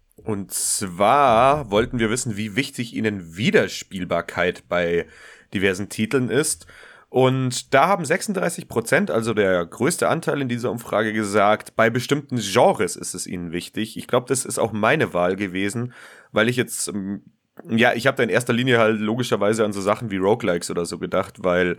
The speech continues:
klar, ich mein, da ist ja eigentlich Wiederspielbarkeit schon im Kern verankert, aber ich hab auch schon das ein oder andere Roguelike gespielt, wo es, ja, wo man eigentlich so wenig,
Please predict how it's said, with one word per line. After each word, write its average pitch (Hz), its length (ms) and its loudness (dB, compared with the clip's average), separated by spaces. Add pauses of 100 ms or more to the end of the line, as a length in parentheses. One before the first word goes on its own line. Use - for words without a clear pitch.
(320)
klar, 120 260 4
ich 113 100 -10
mein, 113 320 -2
da 110 120 2
ist 123 200 -2
ja 120 240 6
eigentlich 113 540 0
Wiederspielbarkeit 113 720 0
schon 113 140 0
im 101 140 -2
Kern 120 480 2
verankert, 117 760 2
aber 107 140 2
ich - 140 -2
hab 120 140 -2
auch 120 120 -4
schon 113 140 -4
das - 120 -4
ein 117 140 2
oder 107 140 4
andere 104 180 2
Roguelike 104 380 0
gespielt, - 420 -4
wo 98 240 -2
es, - 260 -10 (840)
ja, 113 280 4 (340)
wo 123 100 2
man 131 140 4
eigentlich 139 360 0 (440)
so 127 580 0
wenig, 175 720 -2